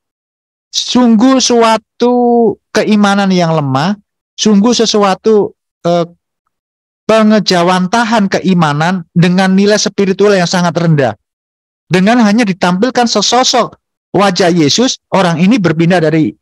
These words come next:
dari Kristen ke Islam, dari Islam ke Kristen. Orang ini di samping mempermainkan keimanan orang, dan di situ ada penipuan, yaitu apa? Dia ini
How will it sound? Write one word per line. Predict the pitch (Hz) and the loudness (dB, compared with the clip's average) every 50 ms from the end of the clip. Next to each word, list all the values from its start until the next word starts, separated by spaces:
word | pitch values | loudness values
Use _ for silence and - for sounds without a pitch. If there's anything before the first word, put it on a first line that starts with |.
| _ _ _ _ - | _ _ _ _ 0
dari | 170 175 180 185 | 0 2 2 2
Kristen | 170 - 180 170 156 - 185 208 | 0 0 -2 -2 0 0 -2 0
ke | 202 175 | 0 0
Islam, | 156 - 220 240 - | 0 0 0 -2 0
dari | 180 160 160 151 160 | 0 0 0 0 0
Islam | - 202 214 202 | 0 0 0 0
ke | - 208 | 0 -2
Kristen. | 208 - 208 196 - 175 147 - | -2 -2 -4 -2 0 -2 -2 0
Orang | 156 180 196 190 156 | 0 0 0 0 2
ini | 202 208 220 | 2 2 2
di | 196 185 | 2 2
samping | 165 - 165 170 185 196 185 - - - - - _ - | 2 2 0 2 2 0 0 -2 -8 -20 -20 -10 _ 0
mempermainkan | 208 208 208 190 208 202 202 196 196 196 226 285 320 294 - 226 208 196 | 0 2 2 0 0 0 2 4 4 4 2 2 0 0 0 0 0 0
keimanan | 190 123 175 190 175 165 156 160 160 160 - | -2 -2 0 0 0 0 0 0 -2 -2 -2
orang, | 135 135 156 196 220 196 | -2 0 0 0 0 0
dan | 180 180 175 | 0 0 0
di | 160 156 | 0 0
situ | 180 208 202 285 175 | 0 0 0 0 0
ada | 165 175 170 170 202 240 262 233 _ _ _ _ _ - | 0 0 0 0 2 0 0 0 _ _ _ _ _ -2
penipuan, | 220 233 262 262 - 285 277 247 208 208 202 214 214 - - | 0 2 2 2 2 2 2 2 4 2 2 0 -2 -4 -2
yaitu | 175 196 214 220 285 277 | 0 0 0 2 2 2
apa? | 294 285 - 226 226 220 - _ _ _ _ _ _ | 0 2 2 0 0 0 -2 _ _ _ _ _ _
Dia | - 180 214 214 220 226 233 233 226 | 0 2 2 4 4 4 2 2 2
ini | - 214 220 208 208 247 302 302 269 247 | 2 2 2 4 4 2 2 2 0 -2